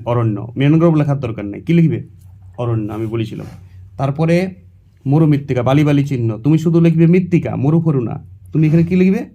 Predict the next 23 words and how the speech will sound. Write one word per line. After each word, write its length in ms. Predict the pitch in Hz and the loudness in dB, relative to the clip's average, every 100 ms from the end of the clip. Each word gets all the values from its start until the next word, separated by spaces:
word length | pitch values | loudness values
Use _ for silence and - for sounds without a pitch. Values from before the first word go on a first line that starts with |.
| - - - - | -20 -20 -20 -6
মৃত্তিকা। 460 | 131 135 139 113 95 - | -6 -4 -6 -6 -10 0
এই 140 | 175 | 2
ম্যাপে 300 | 190 196 196 | 4 2 0
আর 180 | 190 185 | 2 4
মৃত্তিকা 360 | 185 175 185 175 | 2 0 -4 -2
পড়ে 240 | 156 135 | -2 -2
নাই, 140 | 113 | -4
একটাই 360 | 110 120 170 156 | -6 -6 -2 -2
পড়েছিল, 380 | 123 104 - 107 | -4 -8 -10 -16
আর 140 | - | -10
মৃত্তিকা 360 | 127 139 165 156 | -6 -4 -4 -4
কখনো 260 | 170 185 214 | -4 0 0
দুটো 200 | 175 156 | 0 -2
দিবে 220 | 117 110 | -4 -8
না, 100 | 107 | -12
তাহলে 240 | - 131 | -12 -8
তুমি 180 | 143 151 | -4 -4
এটা 120 | 151 | -2
মিন-, 300 | 139 151 151 | -2 0 0
মৃত্তিকা 340 | 147 143 147 147 | -2 -4 -4 -4
চিহ্ন 280 | 147 139 131 | -2 -2 -2
দিবে। 180 | 131 143 - - - - - | -6 -10 -16 -20 -20 -20 -8
তারপর 420 | 147 151 160 180 | -4 -2 -2 -2